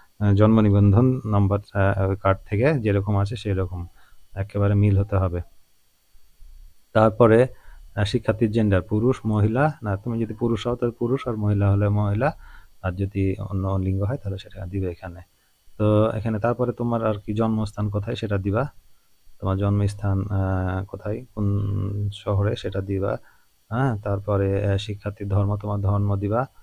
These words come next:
আহ, তারপরে শিক্ষার্থীর জাতীয়তা, জাতীয়তা তো বাংলাদেশি এখানে বসাই আছে। আর শিক্ষার্থীর পেশা হলো শিক্ষার্থী, এটা তার কিছু করার দরকার নাই। তারপর তোমার স্থায়ী ঠিকানা দিবা, স্থায়ী ঠিকানা তোমার এই যে এখানে সব বিভাগ,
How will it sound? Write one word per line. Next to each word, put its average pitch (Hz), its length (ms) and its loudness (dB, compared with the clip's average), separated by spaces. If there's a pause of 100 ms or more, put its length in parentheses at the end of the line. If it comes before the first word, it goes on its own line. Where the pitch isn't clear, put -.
(380)
আহ, 98 160 0
তারপরে 101 640 0
শিক্ষার্থীর 101 480 -4
জাতীয়তা, 98 500 -2
জাতীয়তা 104 380 -6
তো 110 80 -6
বাংলাদেশি 104 560 -2
এখানে 110 180 -6
বসাই 101 320 -2
আছে। 127 260 -2 (480)
আর 98 80 -2
শিক্ষার্থীর 101 500 -4
পেশা 101 300 -2
হলো 107 260 -2 (320)
শিক্ষার্থী, 117 460 -2
এটা 101 360 -4
তার 101 180 -4
কিছু 98 200 -4
করার 95 200 -2
দরকার 98 300 -4
নাই। 120 220 -2 (560)
তারপর 101 280 -2
তোমার 107 280 -2
স্থায়ী 104 260 -2
ঠিকানা 101 360 0
দিবা, 120 340 -2 (880)
স্থায়ী 104 200 -2
ঠিকানা 104 280 0
তোমার 104 240 0
এই 101 80 2
যে 98 100 2
এখানে 98 400 -2
সব 98 200 -4
বিভাগ, 104 360 -8